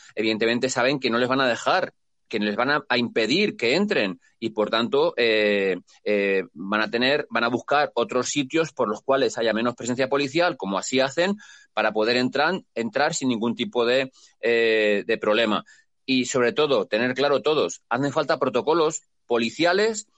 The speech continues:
para saber qué hacer y cómo hacer si saltan, si quieren saltar o una vez que han saltado, porque no puede ser que los compañeros sean los responsables, eh, cuando pasa algo y amo-, hemos visto cómo la, la fotografía de los chalecos anti,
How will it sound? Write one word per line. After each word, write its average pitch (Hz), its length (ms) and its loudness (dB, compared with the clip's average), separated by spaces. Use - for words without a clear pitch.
para 120 160 0
saber 147 420 2
qué 160 140 0
hacer 170 420 0
y 131 100 -4
cómo 143 240 0
hacer 151 400 0
si - 240 -2
saltan, 185 640 0
si - 180 -6
quieren 147 240 0
saltar 160 580 0
o 131 100 2
una 127 200 4
vez 143 160 0
que - 80 -6
han 190 100 0
saltado, 147 600 0
porque 123 280 0
no 127 100 2
puede 143 280 2
ser 180 280 0
que 117 80 0
los 107 140 0
compañeros 123 560 0
sean 123 140 0
los 127 100 2
responsables, 127 800 0
eh, 113 480 4
cuando 107 280 0
pasa 131 340 0
algo 180 380 0
y 123 220 2
amo-, 120 280 2
hemos 127 220 0
visto 147 380 0
cómo 135 220 0
la, 98 200 2
la 95 120 -2
fotografía 104 520 -2
de 131 60 2
los 107 100 0
chalecos 113 480 -2
anti, 113 520 -4